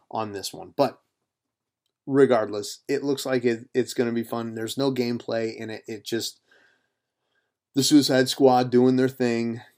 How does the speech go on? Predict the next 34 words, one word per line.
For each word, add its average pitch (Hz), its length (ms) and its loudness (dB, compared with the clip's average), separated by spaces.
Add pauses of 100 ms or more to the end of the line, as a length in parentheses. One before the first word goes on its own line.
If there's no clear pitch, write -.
killing 127 220 2
some 127 160 -2
bad 113 300 -2
guys. 110 600 -4
Uh, 120 180 -6
what's 120 280 -10
that 123 200 -10
one 123 280 -6
guy 107 280 -6
controls 113 360 -12
people's - 380 -12
minds? 110 580 -12 (1300)
I 127 140 2
forget, 110 420 -6
but 120 100 -2
it 120 60 -4
looks 160 180 0
like 135 160 0
he's 123 140 -2
controlling 120 440 -2
Superman, 113 760 -4
and 101 640 -12
Superman's 110 640 -6
gonna 123 240 -4
be 139 160 -2
the 156 120 -6
main 190 440 -6
villain 466 340 -4
of 494 120 -6
the 508 160 -2
game, 539 340 -4
or 131 220 -2
at 123 140 -6
least 151 380 -4